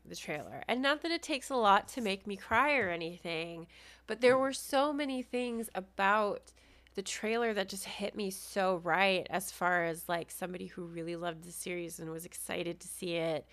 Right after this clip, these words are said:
flipped into a T V show. And then every little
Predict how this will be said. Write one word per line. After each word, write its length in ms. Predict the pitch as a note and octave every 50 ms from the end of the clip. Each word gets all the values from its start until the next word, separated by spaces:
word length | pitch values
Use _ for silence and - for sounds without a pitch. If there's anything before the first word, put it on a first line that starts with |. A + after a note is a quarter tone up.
| - - - _ _ _ _ _ _ _ _ _
flipped 460 | _ - - - F#3+ E3+ E3+ - -
into 320 | E3+ E3+ F3 - - F3
a 80 | E3 D#3+
T 260 | - - - F#3 F3
V 220 | E3+ F3 F3+ F#3 G3+
show. 360 | - - F#3 E3 E3 D#3 D3+
And 140 | D3+ E3 E3+
then 120 | E3 E3
every 300 | - F3 F#3+ G3 G3+ G3
little 520 | F#3 F#3+ G3+ G3 F#3 F3+ F3+ F3 E3+ F#3